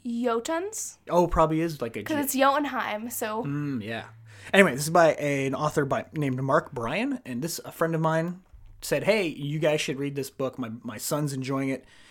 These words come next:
Speaker 2: In fact, his son, like, was sneaking reading. He, for the first time ever, wouldn't put it down. And so he tagged me in the conversation, and we've, we've talked a little bit back and forth. It seems like it's right up our alley. So, uh, I'll link to this in the show notes and on the bookshelf.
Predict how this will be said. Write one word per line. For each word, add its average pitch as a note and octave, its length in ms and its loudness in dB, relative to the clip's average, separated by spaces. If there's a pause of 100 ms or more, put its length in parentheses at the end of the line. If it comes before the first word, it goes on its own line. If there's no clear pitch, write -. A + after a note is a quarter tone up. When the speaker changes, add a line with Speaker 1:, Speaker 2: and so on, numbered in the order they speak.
(120)
Speaker 2:
In C#3+ 100 -8
fact, C#3+ 240 -4
his D#3 120 -2
son, D#3+ 280 2
like, C3 180 -4
was B2 100 -4
sneaking D3 480 -2
reading. C3+ 380 -2
He, C#3+ 200 -6
for - 140 -8
the A#2+ 60 -10
first C3+ 220 -6
time A#2+ 200 -6
ever, B2+ 180 -6
wouldn't B2 220 -6
put B2+ 140 -6
it A#2 120 -8
down. A2+ 300 -8 (720)
And B2+ 100 -8
so B2+ 120 -6
he C#3 120 -2
tagged C#3+ 320 -2
me C3+ 160 -2
in B2+ 80 -2
the A#2+ 80 -4
conversation, B2 640 -6
and A2+ 80 -4
we've, B2 180 -8
we've C#3+ 200 -6
talked C3 260 -6
a C#3 40 -8
little C3 140 -6
bit A2 100 -6
back A#2+ 200 -8
and A2+ 100 -12
forth. B2 400 -6
It C3+ 80 -14
seems E3 240 -2
like D3 100 0
it's A#2+ 120 -12
right A#2+ 260 -6
up C#3 160 -6
our G#2 120 -6
alley. A2 420 -10 (480)
So, C#3 400 -2 (640)
uh, B2+ 180 -8
I'll C#3+ 160 -4
link F3+ 200 4
to F#3 80 0
this E3+ 180 0
in D#3+ 40 -2
the D3 60 -2
show D#3 260 4
notes D#3 420 0
and D3 140 -6
on C3 80 -4
the A#2 60 -6
bookshelf. F#3 640 -2